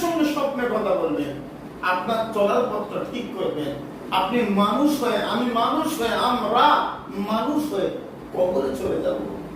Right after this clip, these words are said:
মরে যাব। আমার বক্তব্য হচ্ছে যে আমরা যেন সঠিক পথের দিশারি হয়ে মরতে পারি, এত উপকার। আপনার আশেপাশে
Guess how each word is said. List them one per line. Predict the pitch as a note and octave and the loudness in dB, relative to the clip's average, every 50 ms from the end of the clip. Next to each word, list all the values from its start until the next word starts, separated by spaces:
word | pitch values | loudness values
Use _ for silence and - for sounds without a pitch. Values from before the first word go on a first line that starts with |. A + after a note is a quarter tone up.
| - - G3 | -8 -4 -2
মরে | G3+ A3 A#3+ A#3+ - | 2 2 4 4 4
যাব। | - - - - - - - - - - - - - - - - - - - - - - - - - - - - - - - | 2 0 0 0 -2 -6 -8 -10 -12 -12 -12 -12 -12 -12 -14 -14 -14 -12 -12 -12 -12 -12 -12 -12 -12 -12 -12 -12 -12 -4 -2
আমার | - A3+ B3+ C4 | 0 2 2 2
বক্তব্য | B3+ - G#3+ G#3 - G3+ G3+ G3 F#3+ F#3+ | 2 0 -2 -2 -2 -4 -4 -2 -2 -2
হচ্ছে | F#3+ F#3+ F#3+ G3 - - D4+ D4+ D4+ D4+ - - - - - | 0 0 0 0 2 4 4 4 4 2 -2 -6 -10 -6 0
যে | - A#3+ - | 2 2 4
আমরা | - A3 A3+ A#3 A#3+ A#3+ | 4 2 4 6 6 8
যেন | A3+ A3+ A3+ A3 | 8 6 2 0
সঠিক | - - - - A3 - D4 - - - - - | -2 -4 -4 -4 0 2 4 4 4 2 0 -2
পথের | A3 G#3 G3+ G#3 F#3 F3 - - - - - - - - - - - | -2 -2 0 0 0 0 -2 -4 -6 -8 -12 -14 -14 -14 -14 -10 -8
দিশারি | G#3+ G#3+ G3+ - C4+ B3 A#3+ G#3+ G3+ | -6 -4 0 2 4 4 4 4 2
হয়ে | G3 F#3+ E3+ E3 F3+ | 2 2 2 2 0
মরতে | G3 G3+ - - E3 | 0 0 0 0 -2
পারি, | D#3+ D3+ C#3+ C#3+ - - - - - - - - - G3+ | -2 -2 -2 -2 -2 -4 -6 -8 -10 -12 -12 -10 -6 -4
এত | A3 - - - | -2 -2 -2 2
উপকার। | D#4 D4+ - G3+ - F3 D#3+ D3+ D3 C#3+ C#3 C#3 - - - - - - - - - G3 G3 | 2 2 2 2 2 0 0 -2 0 0 0 0 0 -4 -6 -10 -12 -12 -12 -6 -2 0 0
আপনার | - - - C4+ C4 B3+ B3+ G3 F#3+ | 0 0 0 0 0 0 0 0 -2
আশেপাশে | - G#3 G3+ F#3+ F#3 - - F3+ D#3 - - - | 0 0 4 4 4 4 4 2 0 -2 -4 -8